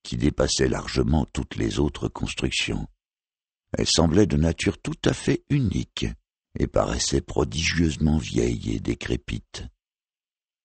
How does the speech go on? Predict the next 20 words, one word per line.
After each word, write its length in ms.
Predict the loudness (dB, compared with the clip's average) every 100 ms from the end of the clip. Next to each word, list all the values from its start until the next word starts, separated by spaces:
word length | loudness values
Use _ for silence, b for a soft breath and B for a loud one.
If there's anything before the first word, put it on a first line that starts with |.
| _ -2
Construites 640 | 0 0 2 2 2 0
à 80 | 0
base 420 | 2 2 2 -2
d'étranges 640 | -2 -2 0 2 4 4 2
blocs 420 | 0 0 -2 -2
de 140 | -2
basalte 760 | 0 0 2 2 0 -2 -6 -2
taillés 520 | 0 0 2 2 2
à 100 | 0
angle 340 | -2 0 0
droit, 360 | 0 2 2 2 _ _ _ _
elles 180 | 0 2
s'évasaient 680 | 2 0 2 2 4 2 2
légèrement 640 | 2 2 2 4 4 4
à 60 | 6
mesure 440 | 4 4 2 0
qu'approchait 560 | 0 0 2 0 2 2
leur 240 | 2 0
sommet 500 | 0 0 2 2 2
arrondi. 680 | 0 -2 -2 -4 -4 -14